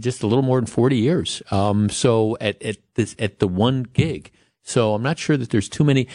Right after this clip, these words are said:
and I'm not sure moving forward there's gonna be too many people that have careers where you stay.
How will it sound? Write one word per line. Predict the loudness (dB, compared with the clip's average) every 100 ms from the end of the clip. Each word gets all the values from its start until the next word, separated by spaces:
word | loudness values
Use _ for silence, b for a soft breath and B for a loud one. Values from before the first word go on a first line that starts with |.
| B
and | 0
I'm | 2
not | 0
sure | 0 0
moving | 2 2 0
forward | 0 0 2 0
there's | -2 -2
gonna | -2
be | -2
too | 0 0
many | 2 2
people | 0 2 2 2
that | 0
have | 0 0 0 -2 b b b
careers | 0 2 4 4 4 2 0
where | 2 2 2
you | 0 -2
stay. | -2 -2 2 2 4 2